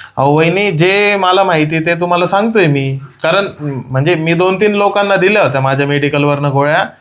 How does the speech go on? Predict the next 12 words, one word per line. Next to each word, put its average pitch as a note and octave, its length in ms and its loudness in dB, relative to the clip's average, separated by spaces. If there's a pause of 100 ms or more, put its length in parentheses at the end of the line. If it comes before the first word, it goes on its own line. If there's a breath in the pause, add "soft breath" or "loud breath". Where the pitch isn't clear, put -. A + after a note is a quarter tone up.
(420 soft breath)
आणि D3 340 -2
ते E3 160 2
दारू D#3+ 280 2
पण F#3 200 -2
प्यायचे E3 340 0
आणि E3+ 300 -2
खोकळे F#3 320 2
झाले C#3+ 220 2
होते C#3 140 -2
नाही F#3+ 160 -6
का D3+ 80 0
आतून, B2 320 -4